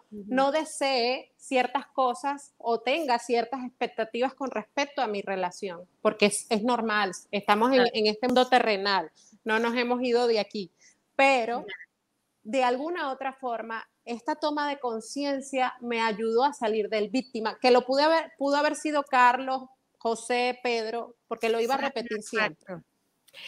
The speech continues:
Speaker 1: Eso es lo que iba a decir, que se, toda esta situación era la energía que requerías para
Speaker 3: Ujú.
Speaker 1: poder observarlo. Y para, quiero hacer este resumen. Te diste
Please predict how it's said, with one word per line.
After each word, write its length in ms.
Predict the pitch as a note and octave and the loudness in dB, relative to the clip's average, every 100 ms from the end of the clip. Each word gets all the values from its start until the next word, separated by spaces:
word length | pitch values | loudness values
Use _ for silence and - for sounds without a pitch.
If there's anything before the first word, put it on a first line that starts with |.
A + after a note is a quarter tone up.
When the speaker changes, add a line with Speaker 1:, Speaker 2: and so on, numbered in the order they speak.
| - - | -16 -6
Speaker 1:
Eso 200 | A#3 C4 | -2 2
es 40 | |
lo 120 | C#4 C#4 | 4 4
que 100 | C4 | 2
iba 140 | B3 | 2
a 40 | |
decir, 340 | C4+ C4 C4 C4 | 2 -2 -4 -4
que 280 | B3 A3+ - _ | -4 -4 -6 _
se, 300 | - A#3 A#3 _ _ _ _ | -8 -6 -8 _ _ _ _
toda 160 | C#4+ C#4+ | 2 2
esta 160 | D4 E4 | 2 -2
situación 580 | D#4+ C4 A#3+ C#4+ D#4+ C#4+ | -4 -6 -4 -4 -4 -4
era 240 | A#3 A#3+ B3 | 0 2 2
la 160 | B3 | 0
energía 420 | B3 A3+ G3+ A3 A#3 | 0 -2 -4 -4 -4
que 140 | C4+ | -4
requerías 720 | C4 - A3 G#3 B3 D4 - _ _ - - | -4 -6 -6 -4 -4 -4 -10 _ _ -20 -10
para 180 | A3 A3 | -4 -2
Speaker 3:
Ujú. 80 | F3 | -2
Speaker 1:
poder 200 | A3 G#3 | -2 -2
observarlo. 800 | A3 - G3 F#3+ F#3 E3+ E3+ - - - - - | -4 -6 -6 -2 -4 -4 -12 -14 -20 -20 -20 -14
Y 240 | G#3+ A3 - _ | -8 -8 -10 _
para, 320 | A3 G#3 G#3 _ _ | -2 0 -4 _ _
quiero 200 | - A3 | -6 -4
hacer 160 | A3+ B3+ | -2 -6
este 160 | - C#4 | -6 -6
resumen. 560 | A3+ - A3+ G3+ F3 - _ _ _ | -6 -8 -8 -6 -8 -14 _ _ _
Te 140 | A#3 | -6
diste 300 | A3 C4 - | -4 -6 -6